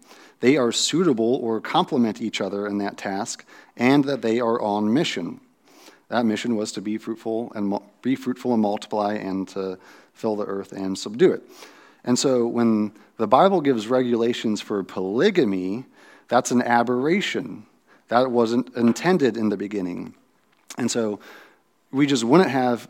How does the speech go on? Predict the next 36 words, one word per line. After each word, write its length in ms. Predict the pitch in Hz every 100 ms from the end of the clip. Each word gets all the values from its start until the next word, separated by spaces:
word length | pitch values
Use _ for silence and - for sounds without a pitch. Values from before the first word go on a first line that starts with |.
| -
uh, 460 | 113 104 98 92 95 _ _ _ _ _ -
oftentimes 580 | 120 160 135 127 117
when 460 | 113 107 98 98 -
you, 400 | 110 107 101 101
you 120 | 104 101
talk 220 | 127 123
to 80 | 117
people 280 | 123 117
or 180 | 110 101
people, 460 | - 131 117 101 -
or 160 | 117 110
you 140 | 104
read 180 | 107 117
the 40 | 113
Bible 320 | 113 110 110
and 100 | 104
you 80 | 98
generally, 680 | 95 117 127 127 123 117 113
like, 240 | 101 92
genuinely 480 | 101 139 139 135 117
have 240 | 117 131
questions 460 | - 120 - 135 117
like, 220 | 104 - - - - -
"Why 180 | - 123
does 160 | 147 143
the 100 | 117
Bible 440 | 117 127 120 104
allow, 640 | 92 113 131 98 98 110 - - _
seem 300 | - 139 160
to 160 | 123 104
allow 340 | 101 98 101
in 140 | 104
some 200 | 98 156
parts 280 | 127 110 113
for 180 | - 117
polygamy?" 640 | - 160 202 123 95 95